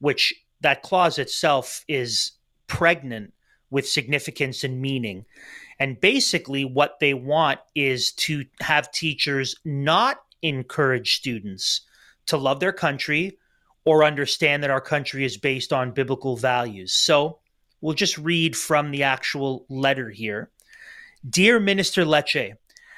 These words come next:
at the September twenty-first, two thousand twenty-two meeting of the Halton District School Board, Board of Trustees meeting,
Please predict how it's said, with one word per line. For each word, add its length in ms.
at 140
the 60
September 480
twenty-first, 880
two 160
thousand 520
twenty-two 580
meeting 420
of 200
the 100
Halton 680
District 400
School 340
Board, 360
Board 280
of 100
Trustees 580
meeting, 460